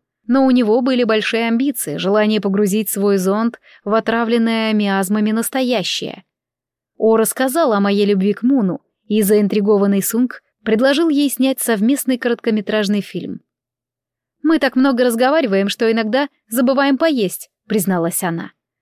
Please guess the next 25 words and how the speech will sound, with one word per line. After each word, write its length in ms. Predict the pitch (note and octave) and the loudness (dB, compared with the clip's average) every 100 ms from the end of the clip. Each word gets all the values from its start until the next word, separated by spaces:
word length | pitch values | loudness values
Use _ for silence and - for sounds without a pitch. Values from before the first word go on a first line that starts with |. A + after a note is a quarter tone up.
| _ | _
"Однажды 460 | - C#4 B3 D4+ B3 | -2 0 2 2 0
мы 140 | G#3+ | 0
полностью 500 | G3+ A#3 E4 D#4 A#3 | 0 2 2 0 -4
потеряли 400 | G#3 G#3 G3+ G#3 | -2 0 2 0
счёт 260 | G#3 B3+ B3 | -2 -4 -4
времени 460 | C#4+ C4+ G#3 G3 F#3 _ | -2 0 0 -2 -6 _
и 120 | - | -4
не 100 | A3+ | -2
понимали, 480 | A3+ A#3 A#3 D4 D4 | 0 0 2 2 2
был 200 | G3+ G#3 | 2 2
на 120 | G#3 | 2
улице 340 | G3 G3+ G#3 G#3+ | 0 0 0 0
рассвет 540 | G#3 - G3+ G3+ C4+ | -2 -2 -2 -2 0
или 160 | D4+ C4 | -2 -2
сумерки". 640 | - F#4 C#4 F#3+ - - _ _ _ _ _ _ _ _ | -2 0 0 -2 -6 -8 _ _ _ _ _ _ _ _
В 100 | - | -6
тот 160 | C#4 C4 | -2 2
момент 400 | B3+ C#4 F#4+ A#3 | 2 2 0 0
я 160 | G#3 | -2
чувствовала 540 | A3 C4+ - B3+ B3 B3+ | -2 -4 -2 -2 0 0
себя 260 | - B3+ | 0 -2
восхитительно 680 | B3 B3 C#4 C4 F#4 D4+ C#4 | -2 -2 -4 -4 -2 0 0
одинокой 500 | C#4 A#3+ A3+ G#3+ A3 | 0 0 0 0 0
с 120 | G#3 - | -2 0
ним, 200 | A3 | 0